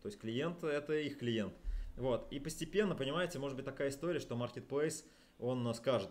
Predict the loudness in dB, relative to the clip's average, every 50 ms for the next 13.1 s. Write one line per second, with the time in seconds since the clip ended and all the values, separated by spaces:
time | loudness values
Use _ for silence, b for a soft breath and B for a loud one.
0 | -6 -8 -8 -6 -4 -2 -2 -2 0 0 0 0 0 2 2 0 0 0 -2 -2
1 | -2 0 0 0 0 -2 -4 -2 0 0 0 0 -2 -2 -2 -2 0 0 0 0
2 | 0 -2 -6 -8 -6 -4 -2 0 0 0 0 -2 -2 -4 -4 -4 -4 -4 -4 -4
3 | -4 -4 -6 -10 -8 -10 -12 -12 -12 -6 -6 -6 -6 -2 -2 0 0 0 0 0
4 | -2 -2 -2 -4 -6 -8 -12 -14 -12 -12 -10 -8 -8 -8 -8 -6 -4 -4 -2 -2
5 | -2 -2 -2 -4 B B B B B B B B B -2 0 2 2 2 2 0
6 | 2 4 4 4 4 2 -2 0 2 4 4 4 2 2 0 -2 B B B B
7 | B B -6 -4 -2 -2 -2 -2 -2 0 0 0 2 0 0 -2 -4 -8 -16 -18
8 | -8 -4 -2 -2 0 -2 -4 -4 -4 -4 0 4 4 6 6 6 4 4 2 0
9 | 0 0 0 2 0 0 -2 -2 -4 -4 0 0 0 0 0 -6 0 4 4 6
10 | 6 4 2 2 2 2 2 2 2 2 0 -2 -6 -8 -10 -4 -4 -4 -2 -2
11 | -2 -2 0 0 0 4 4 4 4 4 2 0 0 0 0 -2 -2 -6 -10 -12
12 | -14 B B B B B -6 -4 -2 -2 -2 -4 -6 -4 0 2 4 4 4 2
13 | 0